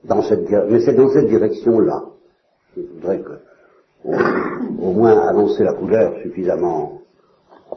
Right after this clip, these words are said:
débonnairement pour que vous voyez bien, euh, c'est comme dans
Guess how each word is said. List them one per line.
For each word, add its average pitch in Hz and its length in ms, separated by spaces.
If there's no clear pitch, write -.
débonnairement 95 840
pour - 220
que 98 60
vous 90 180
voyez 87 280
bien, 120 440
euh, 87 760
c'est - 60
comme 98 260
dans 82 400